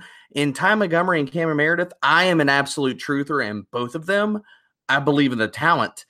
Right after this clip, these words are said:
I, so the, the big favorite stat, uh, I put out a tweet about it, was that Drew Brees in eight out of his twelve seasons in, in New Orleans has supported two top thirty-six receivers. And for everybody that wants to talk about the volume,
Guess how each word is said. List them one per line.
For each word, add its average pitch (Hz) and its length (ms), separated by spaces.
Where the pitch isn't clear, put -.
I, 160 400
so 151 220
the, 131 320
the 139 80
big 165 240
favorite 170 320
stat, 135 360
uh, 120 260
I 120 80
put 143 120
out 120 120
a - 20
tweet 120 240
about 110 220
it, 113 100
was 113 240
that 117 200
Drew 151 280
Brees 156 420
in 120 180
eight 135 180
out 156 100
of 147 60
his 139 100
twelve 135 260
seasons 123 400
in, 117 120
in 139 180
New 131 100
Orleans 107 560
has 139 260
supported 135 680
two 170 260
top 147 300
thirty-six 131 680
receivers. 120 720
And 147 580
for 143 100
everybody 131 280
that 120 100
wants 113 180
to - 40
talk 123 180
about 110 140
the 110 60
volume, 160 680